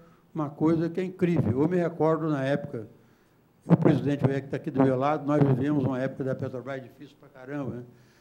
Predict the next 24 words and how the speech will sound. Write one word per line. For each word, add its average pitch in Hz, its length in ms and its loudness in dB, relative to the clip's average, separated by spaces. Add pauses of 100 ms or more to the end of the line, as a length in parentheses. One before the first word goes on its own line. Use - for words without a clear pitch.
(180)
Que 165 100 -2
nós 151 280 10
importávamos 151 680 6
oitenta 185 500 4
por 160 200 4
cento 147 280 2
do - 80 -2
petróleo 139 480 0
que 135 60 -4
nós 135 160 0
consumíamos, 147 720 0 (600)
eu 165 100 4
me 156 80 4
recordo 151 500 4
de 135 80 8
visitar 139 360 4
um 143 100 2
campo 139 380 0
lá 131 140 2
de 120 100 -4
Gavar, 131 440 2
na 127 80 -2
Arábia 123 300 2
Saudita, 139 540 2